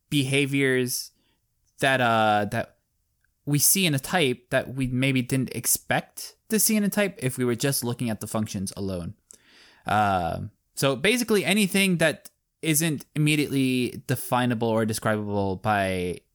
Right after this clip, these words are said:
taking apart their individual functions. Um, that said, I do think most, if not all of these, can be described or can be recontextualized using the functions. But,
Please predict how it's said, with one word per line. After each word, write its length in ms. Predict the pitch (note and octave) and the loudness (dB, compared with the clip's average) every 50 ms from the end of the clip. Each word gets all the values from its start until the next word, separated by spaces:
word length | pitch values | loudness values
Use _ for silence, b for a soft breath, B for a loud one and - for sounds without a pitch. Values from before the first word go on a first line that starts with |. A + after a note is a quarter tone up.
| _ _ | _ _
taking 340 | - C#3 B2+ A#2 - A#2 A2 | -4 -4 -4 -2 -2 -4 -4
apart 380 | A2 - - A2 F2+ - - - | -4 -2 -4 -4 -4 -4 -6 -6
their 120 | G#2+ F#2 | -6 -4
individual 460 | - A#2+ B2 A#2 G#2+ A2 G2+ - G2+ | -2 -2 -4 -2 -2 -2 -2 -2 -4
functions. 600 | - - G2 F#2+ - - F2+ E2+ F#2 - - - b b b b b b b b b b b b b b b | -4 -4 -4 -4 -4 -6 -8 -10 -10 -10 -12 -16 b b b b b b b b b b b b b b b
Um, 640 | - C3 B2+ B2 A#2+ A#2 A2+ A2 G#2+ G2+ G#2+ A2+ b b b b b _ _ _ _ - - - | -2 0 2 2 2 2 0 0 0 -2 -4 -6 b b b b b _ _ _ _ -14 -6 -2
that 220 | D3+ A3+ A#3 G3 | 0 0 0 2
said, 280 | - - A#3+ G3+ E3+ C#3 | 2 2 2 2 2 0
I 100 | C#3+ D#3 | -2 0
do 160 | D3+ G3 G3 | 0 0 0
think 560 | F3+ - F#3 E3+ D3 C3 - - - - - _ _ _ _ _ _ _ _ _ _ _ _ _ | 2 2 2 2 2 0 -4 -8 -16 -20 -20 _ _ _ _ _ _ _ _ _ _ _ _ _
most, 380 | - D3 D3+ D#3+ D#3 B2+ - A#2+ | 0 2 4 4 2 2 0 -4
if 100 | B2 - | -4 -2
not 140 | C3 A#2+ G2+ | 0 0 2
all 180 | A#2 C3 C3 | 2 2 2
of 120 | A#2 G#2+ A2 | 0 0 -2
these, 260 | G2+ F#2 F#2+ - - | -2 -2 -2 -4 -6
can 380 | - - - C3+ A#2+ A#2 A2 | -8 -4 -2 0 0 2 0
be 420 | G#2+ A2 G#2+ G2+ G2 F#2+ G2 A2 - _ _ _ _ _ _ _ _ _ _ _ _ | 0 0 0 0 -2 -4 -6 -8 -12 _ _ _ _ _ _ _ _ _ _ _ _
described 640 | - C#3+ - - - C#3+ C3+ B2+ A#2 G#2+ G#2+ G2+ G2 - | -2 -2 0 0 0 0 2 2 2 2 0 -2 -4 -6
or 200 | - C3+ B2+ A#2+ | -2 -2 -2 -2
can 180 | - - A#2+ A2 | 0 -2 -2 0
be 220 | A2 A2+ A2 A2 | 0 0 0 0
recontextualized 1040 | A2 B2+ C3 - C3 A2+ - B2 A2+ - - A2+ G2 G2 G2 F#2+ F#2 F#2+ - - A2+ | 0 0 0 0 0 0 0 -2 -4 -4 -4 -4 -2 0 0 0 -2 -4 -6 -4 -4
using 260 | A2 G#2 G2+ G#2 G2 | -2 -2 0 -2 -4
the 60 | G2 | -2
functions. 580 | - A#2+ A2 G#2 - - G2 F2 F2 - - - _ | -2 -2 -2 -2 -4 -6 -8 -8 -8 -8 -10 -14 _
But, 280 | - A2 G2 A2 - | -2 0 0 0 -4